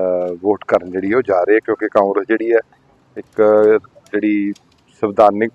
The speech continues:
ਸੰਵਿਧਾਨ ਨੂੰ ਖਤਮ ਕਰਨ ਵਾਲੀ ਪਾਰਟੀ ਹੈ, ਇੱਕ ਜਿਹੜੀ ਡਿਕਟੇਟਰਸ਼ਿਪ ਹੈ, ਇੱਕ ਜਿਹੜੀ ਤਾਨਾਸ਼ਾਹ ਆ, ਉਹਦੇ ਵਿਰੁੱਧ ਲੜਾਈ ਲੜ ਰਹੀ ਹੈ ਇੰਡੀਆ ਅਲਾਇੰਸ ਜਿਹੜਾ ਆ। ਰਾਹੁਲ ਗਾਂਧੀ ਜੀ ਲਗਾਤਾਰ ਪੰਜ ਹਜ਼ਾਰ ਕਿਲੋਮੀਟਰ ਦੀ ਯਾਤਰਾ ਕਰ ਰਹੇ ਨੇ, ਉਹਦਾ ਪ੍ਰਭਾਵ ਜਿਹੜਾ ਹਰ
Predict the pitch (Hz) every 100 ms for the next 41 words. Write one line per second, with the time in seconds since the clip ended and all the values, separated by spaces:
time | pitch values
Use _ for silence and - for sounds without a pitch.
0 | _ 113 107 98 117 117 120 143 123 110
1 | 104 98 - 95 92 - 107 - 117 104
2 | 110 - - - 120 - - - - _
3 | _ _ _ _ - - 120 - 143 156
4 | 143 117 95 - _ _ _ _ _ _
5 | _ - 143 165 135 139 131 110 104 104
6 | 101 113 127 110 113 110 98 - - 104
7 | 101 104 127 - _ _ - 110 117 131
8 | 127 123 123 127 110 113 120 120 - 113
9 | 123 123 - 101 101 - 95 101 95 -
10 | 98 95 95 98 104 117 _ _ _ _
11 | - 160 175 160 131 110 101 123 110 131